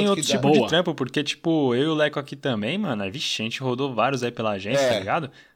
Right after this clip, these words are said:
Speaker 2: Então, mano, vai ter assunto pra, pra vários episódios aí, então vamos que vamos.
Speaker 1: Isso é verdade, isso é
Speaker 3: Exato.
Speaker 1: verdade, porque, mano, eu não passei ainda por, não rodei igual vocês não,
Speaker 2: <laughs>
Speaker 1: mano. Pode crer.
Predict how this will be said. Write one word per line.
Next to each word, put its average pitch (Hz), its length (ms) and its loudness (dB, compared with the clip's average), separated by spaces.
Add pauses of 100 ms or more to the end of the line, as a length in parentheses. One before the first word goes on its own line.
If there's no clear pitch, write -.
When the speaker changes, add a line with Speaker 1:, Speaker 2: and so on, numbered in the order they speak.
(140)
Speaker 2:
Então, - 160 0
mano, 147 220 2
vai 107 140 2
ter 127 100 0
assunto 135 360 0
pra, 170 540 2 (160)
pra 127 160 2
vários 127 280 2
episódios 220 540 -2
aí, 185 60 0
então 127 320 -2
vamos 131 220 0
que 202 140 -6
vamos. 143 320 -2 (460)
Speaker 1:
Isso 127 220 -6
é 143 60 -2
verdade, 131 400 -2
isso 117 80 -4
é 123 40 -4
Speaker 3:
Exato. 143 180 -4
Speaker 1:
verdade, 139 340 -2
porque, 135 320 -4
mano, 127 280 -2
eu 123 60 -2
não 139 120 -6
passei 143 380 -4
ainda 139 180 -2
por, 139 320 -6 (340)
não 135 120 -2
rodei 143 320 -2
igual 139 140 0
vocês 143 360 -4
não, 123 120 -2
Speaker 2:
<laughs> 113 40 2
Speaker 1:
mano. 110 260 -2 (760)
Pode 127 340 -2
crer. 120 320 -2